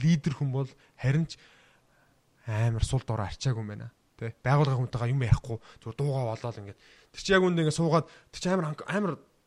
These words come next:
тухгүй байхгүй яг хүнтэй яриад. Тэр чинь хизээ, хэдхэн сарын өмнө хамт хөгжилтэй явж исэн хүнтэйгээ сууснаа, за, болохгүй байна. Тана. Дуушлаар. Амар хэцүү, тэр хүний нүдрөө харж байгаа, тэ, за, болохгүй. За, одоо чи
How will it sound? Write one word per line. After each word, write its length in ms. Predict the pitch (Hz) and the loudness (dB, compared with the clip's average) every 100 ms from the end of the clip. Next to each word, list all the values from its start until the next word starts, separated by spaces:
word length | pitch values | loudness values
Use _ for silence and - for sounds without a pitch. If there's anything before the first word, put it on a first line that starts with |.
| _ _ - | _ _ -16
тухгүй 220 | - 277 | 0 0
байхгүй 220 | - 214 151 | 0 0 -2
яг 80 | |
хүнтэй 200 | 139 165 151 | -2 -2 -2
яриад. 160 | 139 | -2
Тэр 160 | 110 113 | -6 -14
чинь 240 | - 143 - - _ _ | -10 -10 -12 -20 _ _
хизээ, 400 | 170 175 311 240 151 | -10 -2 -2 -2 -4
хэдхэн 320 | 185 208 403 | -6 -2 0
сарын 320 | 370 214 226 208 | 0 2 4 4
өмнө 240 | 196 160 | 2 0
хамт 240 | 185 190 - - - - - _ _ | -4 -4 -16 -20 -20 -20 -20 _ _
хөгжилтэй 400 | 160 156 - 196 | -8 -8 2 2
явж 160 | 147 | 4
исэн 160 | - 156 | -6 -4
хүнтэйгээ 200 | 160 147 | -4 -6
сууснаа, 160 | 143 131 | -8 -8
за, 160 | 123 - | -12 -14
болохгүй 320 | - 127 107 | -16 -14 -14
байна. 80 | - | -18
Тана. 180 | - - _ _ _ _ _ _ _ | -20 -20 _ _ _ _ _ _ _
Дуушлаар. 360 | 101 - - - _ _ _ - _ _ _ _ _ _ - | -16 -16 -18 -20 _ _ _ -20 _ _ _ _ _ _ -4
Амар 240 | 147 190 185 | 4 4 4
хэцүү, 160 | 202 | -2
тэр 140 | - 147 | -2 2
хүний 140 | 175 160 | 2 2
нүдрөө 220 | 147 170 | 4 4
харж 120 | 143 143 | 4 0
байгаа, 160 | 127 | 0
тэ, 80 | 135 | -4
за, 80 | 123 | -6
болохгүй. 260 | 135 - - - | -8 -10 -12 -12
За, 80 | 113 | -12
одоо 80 | - | -10
чи 240 | - 113 | -12 -14